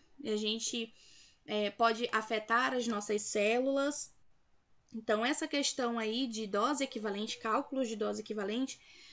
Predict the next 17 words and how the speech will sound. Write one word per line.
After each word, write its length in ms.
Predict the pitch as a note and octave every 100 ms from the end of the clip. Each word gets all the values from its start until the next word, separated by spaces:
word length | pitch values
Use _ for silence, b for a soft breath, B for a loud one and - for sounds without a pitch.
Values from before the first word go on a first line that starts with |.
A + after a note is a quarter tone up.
| b -
também 240 | B3+ B3+
não 140 | C4 D4+
vou 120 | E4
cobrar 320 | D#4+ C#4 C4+
pra 140 | C4 B3+
vocês, 720 | B3 A#3+ B3 B3+ D4 - - - - - -
né? 320 | A#3 A3 C4+ D#4 _ _ _
Que 120 | -
é 60 | A#3
uma, 140 | A#3
vocês 420 | A3+ A#3 A#3 B3+ B3
são 80 |
uma 120 | C4 C4+
questão 380 | C4+ A#3+ B3+
mais 300 | A#3 B3+ -
prática, 680 | - C#4+ A3 F#3+ - - - - -
tá? 260 | G#3 A#3